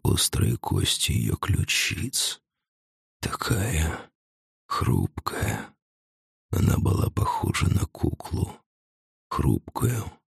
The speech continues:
но красивую. Куклу,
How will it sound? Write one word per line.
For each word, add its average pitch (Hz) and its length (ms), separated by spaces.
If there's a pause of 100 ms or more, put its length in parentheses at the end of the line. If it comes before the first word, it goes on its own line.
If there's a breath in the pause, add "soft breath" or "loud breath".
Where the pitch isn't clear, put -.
(300)
но - 220
красивую. - 920 (880)
Куклу, - 640